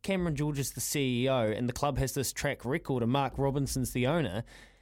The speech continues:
And this is going back to that conversation. The only thing that we, the only way to get out is if the club changes ownership hands, because why would those players ever come back here?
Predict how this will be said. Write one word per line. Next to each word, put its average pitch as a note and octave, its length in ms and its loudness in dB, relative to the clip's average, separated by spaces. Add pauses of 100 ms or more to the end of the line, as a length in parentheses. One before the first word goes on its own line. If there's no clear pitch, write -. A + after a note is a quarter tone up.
(140)
And F#3 120 2
this A3 140 0
is A#3+ 100 -2
going G#3 180 2
back F3+ 140 2
to D#3 60 -2
that C3 120 0
conversation. C3+ 640 0
The D#3 80 2
only B3+ 240 2
thing F3+ 300 2
that D#3 100 2
we, C3 100 2
the E3 160 -2
only A#3+ 160 4
way F3 160 4
to B2+ 60 0
get A#2 160 2
out C#3 180 4
is A#2+ 60 4
if B2 120 0
the - 100 -14
club C3+ 220 0
changes A2+ 360 2
ownership E3 320 0
hands, A2+ 200 0
because D3 280 -4
why D#3+ 240 2
would B3 140 0
those G3+ 180 0
players D#3+ 360 2
ever C3+ 160 0
come B2 260 0
back F3 200 0
here? - 200 -6